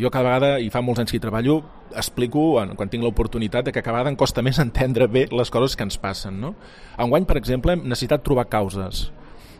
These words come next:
d'un, d'un descens de l'activitat, però tinc la sensació que hem buscat les causes perquè necessitàvem trobar unes causes, no perquè l'existència de les causes en si mateix provoqués una situació.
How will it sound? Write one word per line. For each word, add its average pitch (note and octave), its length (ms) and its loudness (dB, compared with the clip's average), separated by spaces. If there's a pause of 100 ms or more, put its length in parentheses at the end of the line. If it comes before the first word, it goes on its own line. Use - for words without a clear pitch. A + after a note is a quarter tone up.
(360)
d'un, C3 640 2
d'un C3 320 4
descens D3 320 2
de G#2+ 80 0
l'activitat, G2+ 560 -4
però A#2+ 140 4
tinc E3 100 2
la E3 80 4
sensació E3 320 2
que D#3 80 0
hem C#3 80 0
buscat A#2 320 2
les A2+ 160 0
causes C#3+ 480 2
perquè - 220 0
necessitàvem C#3 560 0
trobar G#2 260 4
unes G2+ 240 0
causes, G2+ 380 -2 (300)
no F3+ 120 4
perquè - 240 0
l'existència A2+ 600 0
de G#2+ 80 2
les - 100 -2
causes A2 240 2
en A2 80 2
si A2 140 0
mateix A2 260 2
provoqués A2+ 460 0
una G2 100 0
situació. G2+ 540 -4